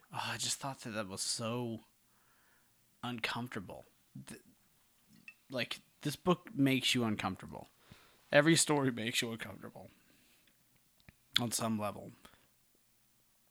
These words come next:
At least it did me. Maybe I'm heightened to that.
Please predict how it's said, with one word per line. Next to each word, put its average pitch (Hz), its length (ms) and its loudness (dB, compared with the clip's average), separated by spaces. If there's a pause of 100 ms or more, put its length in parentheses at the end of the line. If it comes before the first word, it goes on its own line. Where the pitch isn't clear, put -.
(960)
At 123 60 -2
least 147 220 0
it - 80 -10
did 107 200 -6
me. 90 300 -12 (880)
Maybe 175 160 4
I'm 180 60 0
heightened 120 360 -2
to - 80 -10
that. 104 220 -14